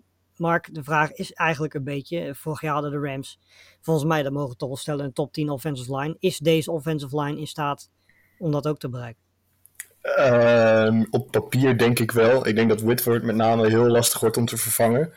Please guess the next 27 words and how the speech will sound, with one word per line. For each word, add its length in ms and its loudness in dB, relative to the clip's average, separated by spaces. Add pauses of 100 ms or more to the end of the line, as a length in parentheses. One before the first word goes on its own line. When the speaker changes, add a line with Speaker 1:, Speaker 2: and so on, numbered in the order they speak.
(420)
Speaker 2:
Maar 280 4
de 60 0
snaps 420 0
die 260 0
Notenboom 720 2
vorig 360 2
jaar 220 4
heeft 160 2
gespeeld, 520 0
deed 160 2
hij 80 2
het 160 -2
wel 240 4
uitstekend. 540 0
En 80 0
ik 100 2
denk 180 4
ook 120 4
dat 120 2
hij 160 4
in 80 2
potentie, 800 2
eh, 180 -8 (440)
een 80 -2
goede 280 0
vervanger 400 2
is. 400 -4